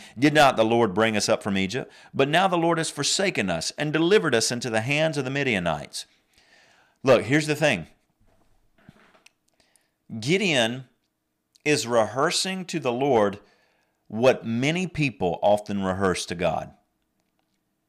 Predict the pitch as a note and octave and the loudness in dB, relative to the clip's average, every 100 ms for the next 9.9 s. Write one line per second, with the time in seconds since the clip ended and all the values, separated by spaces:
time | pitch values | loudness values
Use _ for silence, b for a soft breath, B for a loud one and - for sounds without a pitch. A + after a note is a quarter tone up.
0 | _ _ _ _ _ - A#2 C3+ D#3+ F#3 | _ _ _ _ _ -4 2 4 4 2
1 | C3 A2+ B2 D3 - D3+ D3 C#3 C#3+ D3+ | -2 -2 -2 -2 -2 -4 -2 0 0 0
2 | - C#3+ G#2 G2 G2+ G2 G#2+ G#2 G2+ G2+ | -4 -4 -2 -2 -2 0 2 2 2 -2
3 | G#2 G2+ E2+ - - - _ _ _ _ | -4 0 0 -2 -12 -18 _ _ _ _
4 | _ _ _ _ _ _ _ _ _ _ | _ _ _ _ _ _ _ _ _ _
5 | _ _ _ _ _ _ _ _ _ F#2+ | _ _ _ _ _ _ _ _ _ -2
6 | C3 A2+ C3 F#3 D#3+ C3 D3+ E3 _ _ | -2 0 0 2 2 0 -2 -10 _ _
7 | _ _ _ _ _ _ _ _ _ _ | _ _ _ _ _ _ _ _ _ _
8 | _ _ _ - C3+ C3 C#3 G#2+ C3 - | _ _ _ -4 0 0 0 0 2 2
9 | B2 B2 B2+ C3+ C#3+ - - - | 2 2 2 2 0 0 -2 -6